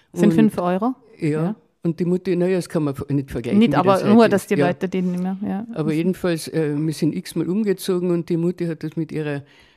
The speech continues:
Speaker 2: äh, eigentlich, die hat immer gerne einen Beschützer gehabt und hat dann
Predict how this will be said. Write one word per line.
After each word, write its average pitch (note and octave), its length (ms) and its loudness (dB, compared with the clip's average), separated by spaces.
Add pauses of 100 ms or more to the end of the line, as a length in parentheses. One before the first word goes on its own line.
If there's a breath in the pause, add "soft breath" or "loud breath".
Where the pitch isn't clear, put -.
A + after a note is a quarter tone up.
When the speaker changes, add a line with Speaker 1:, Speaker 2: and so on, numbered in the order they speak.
Speaker 2:
äh, D#3+ 180 0
eigentlich, E3 580 0
die F#3+ 100 2
hat F#3+ 120 2
immer G#3 180 2
gerne E3+ 220 2
einen F#3 100 2
Beschützer G3+ 540 -2
gehabt - 400 -6
und F#3 180 -4
hat F3 200 -4
dann F3 280 0